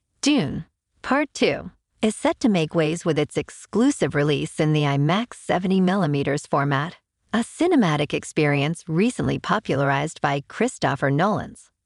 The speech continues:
Oppenheimer. Following the footsteps of Nolan's blockbuster, Dune, Part Two, the second installment of the adaptation of Frank Herbert's sci-fi novel,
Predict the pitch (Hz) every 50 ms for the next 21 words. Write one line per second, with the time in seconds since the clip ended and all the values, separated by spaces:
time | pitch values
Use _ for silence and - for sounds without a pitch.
0 | _ _ _ _ - - 208 220 - 202 170 165 160 147 - - - - - _
1 | _ _ _ _ _ _ _ _ _ _ _ _ _ _ _ - - 269 302 330
2 | 349 285 208 165 156 143 151 - - 226 262 - - - 170 151 - - 156 135
3 | 151 156 147 147 147 147 151 - - - 151 139 151 - - 151 143 - - -
4 | - 156 175 190 - _ _ _ _ _ - 185 - 214 247 233 165 - - 175
5 | 170 _ _ _ _ _ _ _ - - - 240 277 269 - - 294 285 196 131
6 | - - - _ _ _ _ - - 202 233 247 - - 294 330 - - 294 220
7 | 175 165 156 - - 156 143 147 147 147 147 - 147 143 156 147 143 139 143 147
8 | 139 - - - 147 143 135 - 151 143 143 139 143 - - - - 160 165 170
9 | 160 - 170 147 147 156 147 143 - - - - - - - - 175 180 202 185
10 | - 156 139 143 147 160 185 214 196 - - - 175